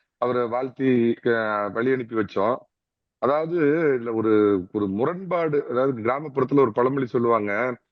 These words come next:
"எல்லாரும் சிரிச்சதுன்னு பூனை போய் புடக்காளியில சிரிச்சது" அப்படிம்பாங்க. அந்த மாதிரி பாத்தீங்கன்னா, ஒரு எதிர்க்கட்சி தலைவர் ஐந்து ஆண்டுகளுக்கு முன்பு ஆட்சியை தவற விட்டவர்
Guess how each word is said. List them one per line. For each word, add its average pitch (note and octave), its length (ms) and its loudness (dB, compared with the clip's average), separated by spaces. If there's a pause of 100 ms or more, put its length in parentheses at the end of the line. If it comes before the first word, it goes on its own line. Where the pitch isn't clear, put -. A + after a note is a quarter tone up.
(340)
"எல்லாரும் D#3+ 760 0 (180)
சிரிச்சதுன்னு D3 480 4
பூனை E3+ 300 4
போய் C#3+ 400 0
புடக்காளியில D3+ 560 -2
சிரிச்சது" B2 540 2
அப்படிம்பாங்க. A2 800 0 (420)
அந்த A#2 200 -2
மாதிரி C#3+ 280 0
பாத்தீங்கன்னா, B2 760 -2 (340)
ஒரு C#3+ 180 2
எதிர்க்கட்சி C#3+ 580 0
தலைவர் C3 400 0
ஐந்து C#3 360 -2
ஆண்டுகளுக்கு C#3+ 580 0
முன்பு C3+ 440 0
ஆட்சியை C#3 680 2
தவற C#3 320 -2
விட்டவர் C3+ 500 -4